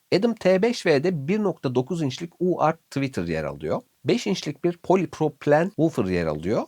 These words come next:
Arka tarafında da bas refleks portu yer alıyor. Toplam yetmiş watt R M S güce sahip, elli watt mid,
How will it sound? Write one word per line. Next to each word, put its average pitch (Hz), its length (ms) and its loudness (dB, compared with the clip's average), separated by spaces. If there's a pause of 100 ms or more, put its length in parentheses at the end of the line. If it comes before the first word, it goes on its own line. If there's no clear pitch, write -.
(100)
Arka 165 280 2
tarafında 101 480 0
da 214 200 -2
bas 143 300 0
refleks 117 360 -4
portu 90 360 -2
yer 76 140 -4
alıyor. 73 380 -4 (140)
Toplam 214 440 2
yetmiş 165 440 -2
watt - 300 0 (120)
R 165 180 4
M 180 160 0
S - 140 -12 (120)
güce 131 200 0
sahip, 90 520 0 (120)
elli 151 180 2
watt 107 300 0 (180)
mid, 165 280 0